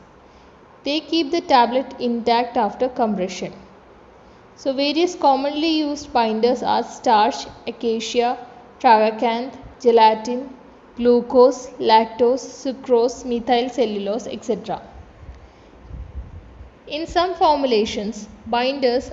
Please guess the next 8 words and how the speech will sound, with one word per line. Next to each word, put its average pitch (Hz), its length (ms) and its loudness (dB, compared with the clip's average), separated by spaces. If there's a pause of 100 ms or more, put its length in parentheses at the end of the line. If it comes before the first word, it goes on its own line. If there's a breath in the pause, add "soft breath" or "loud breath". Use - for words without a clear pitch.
are 233 160 0
used 269 480 -6
in 233 220 -6
dry 220 240 0
form, 220 400 -6 (480 loud breath)
whereas 269 560 2
in 254 180 -6
others 226 500 -2